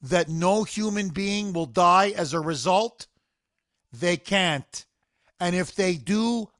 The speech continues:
I don't believe 'em. It's time for much greater oversight, much greater transparency.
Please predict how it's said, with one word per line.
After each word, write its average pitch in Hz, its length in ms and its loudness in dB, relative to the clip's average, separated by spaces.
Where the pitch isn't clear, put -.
I 185 140 4
don't 185 220 0
believe 170 360 0
'em. 113 220 -4
It's 180 280 0
time 202 580 2
for 180 280 -2
much 180 420 -2
greater 202 440 0
oversight, 185 840 2
much 202 1000 2
greater 190 420 0
transparency. 180 1300 -2